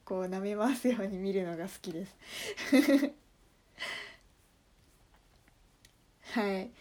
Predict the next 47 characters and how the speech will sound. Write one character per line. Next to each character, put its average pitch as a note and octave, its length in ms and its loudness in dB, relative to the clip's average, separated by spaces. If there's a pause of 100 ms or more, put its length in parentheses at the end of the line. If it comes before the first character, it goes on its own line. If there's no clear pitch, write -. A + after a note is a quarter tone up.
(320)
え、 F4 140 10
で F4+ 80 10
も C4 160 4
せ C#4+ 140 4
っ - 80 -6
か G#4 100 -6
く B4 160 2
な D#4 80 6
ら C4+ 60 4
や A#3+ 100 4
っ B3 80 -6
ぱ B3+ 120 2
り、 A#3 360 2
ち - 80 -6
ょ - 20 -18
っ - 40 -18
と A3+ 80 0
も C4 120 4
っ C#4+ 80 -4
と A#3+ 80 -4
恥 A#3 160 0
ず A#3+ 60 -4
か D#4 140 4
し D#4+ 80 -2
い D4 120 2
ポ B3+ 200 0
ー - 20 4
ズ A3 120 -4
と G#3 100 -4
か G3+ 100 -4
見 G3 160 -4
た A3 160 0
い G#3 80 -2
で G3 100 -2
す - 100 -12
ね。 F#3+ 340 -6 (840)
な B3+ 100 -4
ん C4+ 80 -2
か A3+ 100 -4
こ G3+ 260 2
う、 G3 160 -4
M B3 240 8
字 D#4+ 160 4
開 D4+ 240 4
脚 A#3+ 280 0
と G3 120 -4
か F3+ 300 -6